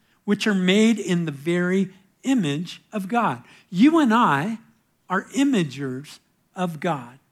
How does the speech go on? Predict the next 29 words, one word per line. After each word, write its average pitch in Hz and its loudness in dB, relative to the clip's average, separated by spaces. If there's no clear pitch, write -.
That's 226 0
why 294 4
when 226 4
we 220 6
read 247 6
in 247 2
the 190 2
scripture, 277 0
when 175 0
people 269 0
are 185 4
being 202 2
demonized, 190 2
they're 196 4
throwing 240 2
themselves 208 0
into 190 -4
fire 190 0
or 233 0
water, 196 4
they're 170 0
foaming 233 2
at 196 -2
the 196 -4
mouth, 185 0
they're 202 4
cutting 226 2
themselves, 180 0
and 170 -4